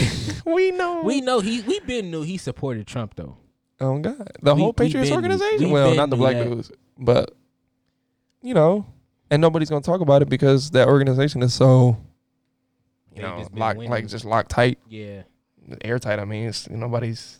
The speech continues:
Speaker 1: nothing's going in and out. We don't even know why Tom Brady
Speaker 2: We
Speaker 1: left.
Speaker 2: need, we need a special on what's going on in,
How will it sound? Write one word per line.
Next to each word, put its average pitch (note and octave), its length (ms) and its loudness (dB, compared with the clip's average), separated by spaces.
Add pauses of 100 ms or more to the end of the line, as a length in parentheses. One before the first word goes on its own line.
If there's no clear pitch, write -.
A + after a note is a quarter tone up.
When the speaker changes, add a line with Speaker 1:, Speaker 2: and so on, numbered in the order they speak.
(180)
Speaker 1:
nothing's C3+ 260 -8
going B2 220 -4
in C3 140 0
and B2 100 2
out. G#2 180 -2 (720)
We D#3+ 80 -4
don't D#3 120 2
even C#3 160 -4
know C3+ 100 2
why B2+ 160 -2
Tom A2+ 200 -10
Brady A2+ 180 -8
Speaker 2:
We C3+ 80 -4
Speaker 1:
left. G4 100 -2
Speaker 2:
need, G3 200 -4 (140)
we G#3 140 -8
need A#3 220 -4
a A#2 80 -2
special B2+ 680 -8
on G#2 220 -12
what's D3 240 -6
going B2 400 -10
on A2 340 -10 (100)
in, B2+ 280 -12